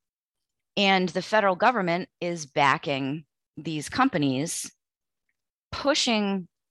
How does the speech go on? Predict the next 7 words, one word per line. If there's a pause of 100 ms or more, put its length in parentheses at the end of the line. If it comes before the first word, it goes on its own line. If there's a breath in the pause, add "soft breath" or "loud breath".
(200)
offshore
wind
projects
forward (120)
very,
very (300)
quickly